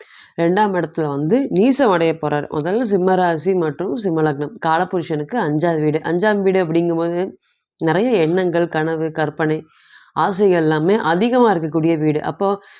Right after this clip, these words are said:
சிம்மம் அப்படின்னாவே ஸ்ட்ரெயிட் ஃபார்வர்டு, எந்த ஒரு விஷயத்தையுமே அணுகுமுறை வந்து பாத்தீங்கன்னா எல்லோருக்கும் சமமா பார்க்கக்கூடிய அணுகுமுறை, ஒரு ஒரு விஷயத்துலயும் நேர்மை அதிகமா புலப்படும்.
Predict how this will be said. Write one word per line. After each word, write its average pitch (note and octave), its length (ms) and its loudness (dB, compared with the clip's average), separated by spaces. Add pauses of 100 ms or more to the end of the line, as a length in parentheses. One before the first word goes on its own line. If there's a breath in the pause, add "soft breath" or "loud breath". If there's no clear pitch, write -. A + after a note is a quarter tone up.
(120 loud breath)
சிம்மம் A3 500 2
அப்படின்னாவே F3 600 2
ஸ்ட்ரெயிட் F#3+ 460 0
ஃபார்வர்டு, D3 440 0
எந்த F#3 340 2
ஒரு A3 180 4
விஷயத்தையுமே F3+ 800 2 (580)
அணுகுமுறை G3 640 2
வந்து D#3+ 240 0
பாத்தீங்கன்னா D#3 400 0 (100)
எல்லோருக்கும் F#3 720 -2
சமமா E3 320 2
பார்க்கக்கூடிய D#3 560 0
அணுகுமுறை, D#3 540 0 (440 soft breath)
ஒரு G3+ 220 4
ஒரு A#3 180 6
விஷயத்துலயும் G3 640 4
நேர்மை A#3+ 520 6
அதிகமா F3 440 2
புலப்படும். E3 460 -2